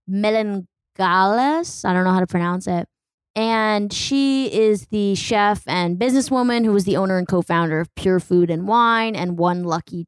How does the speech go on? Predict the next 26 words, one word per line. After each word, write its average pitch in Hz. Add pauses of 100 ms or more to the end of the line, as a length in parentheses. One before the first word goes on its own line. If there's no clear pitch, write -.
(140)
Duck, 262 (580)
both 185
vegan 175
raw 160
food 180
restaurants 165
in 170
New 165
York 156
City. 226 (580)
And 202
both 202
businesses 180
closed 156
in 165
twenty 160
fifteen 262
when 196
staff 180
walked 170
out 277
because 214
she 208
didn't 175
pay 165
them. -